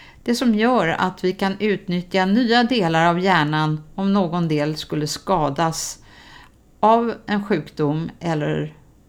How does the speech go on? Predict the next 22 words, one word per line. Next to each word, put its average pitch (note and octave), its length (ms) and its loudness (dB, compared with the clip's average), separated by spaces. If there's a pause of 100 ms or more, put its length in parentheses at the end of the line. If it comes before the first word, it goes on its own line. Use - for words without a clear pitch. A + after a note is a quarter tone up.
vid F#3 220 -4
till F#3 100 0
exempel D3 600 -6
en - 260 -8
bilolycka. - 640 -10 (1300)
Det C4+ 80 2
gäller C4 280 6
alltså F#3 240 2
att F#3 180 -2
vårda A3+ 420 2
din F#3+ 220 2
hjärnas D#3 500 0
reservkapacitet E3 1300 -2
och G3 180 -4
det A3 300 0
är - 80 -4
ett G3 140 -8
av F#3+ 100 2
målen G3 480 2
med E3+ 140 -2
hjärnlyftets G3 640 0
verksamhet. - 880 -2